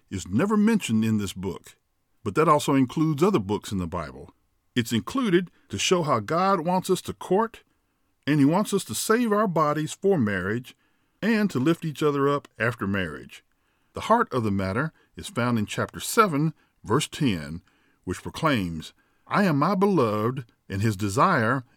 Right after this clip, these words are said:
is toward me." My Christian companions,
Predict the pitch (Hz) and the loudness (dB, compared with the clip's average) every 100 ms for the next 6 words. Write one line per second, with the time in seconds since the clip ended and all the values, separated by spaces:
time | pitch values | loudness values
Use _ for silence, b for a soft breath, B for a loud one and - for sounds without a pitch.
0 | _ 151 175 175 165 - 151 151 139 131 | _ 0 6 6 4 -2 0 0 2 2
1 | 87 67 - _ _ _ _ _ - - | 0 -6 -20 _ _ _ _ _ -14 -6
2 | 110 - 98 101 95 127 139 151 139 | -4 -4 -6 -4 -2 0 2 0 -2